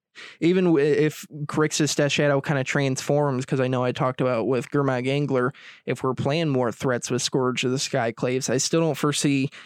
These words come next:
Agadeem's Awakening being good enough to take up a spot in the, in the list, because I feel like the lists are already pretty,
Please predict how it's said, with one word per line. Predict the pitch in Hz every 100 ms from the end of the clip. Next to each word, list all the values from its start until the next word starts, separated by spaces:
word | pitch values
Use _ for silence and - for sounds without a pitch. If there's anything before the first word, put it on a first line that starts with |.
| - _ _ _ _ -
Agadeem's | 147 147 147 143 135
Awakening | 127 127 151 131 131
being | 131 131 123
good | 123 131
enough | 127 127 123
to | -
take | 127 143 127
up | 127 120
a |
spot | - - 117 117 - _ -
in | 139 131
the, | 127 117
in | 107 131
the | 123
list, | 127 117 -
because | 135 139
I | 131
feel | 139
like | 131
the | 131
lists | 131 135 -
are | 123
already | 131 123
pretty, | 113 - 139 123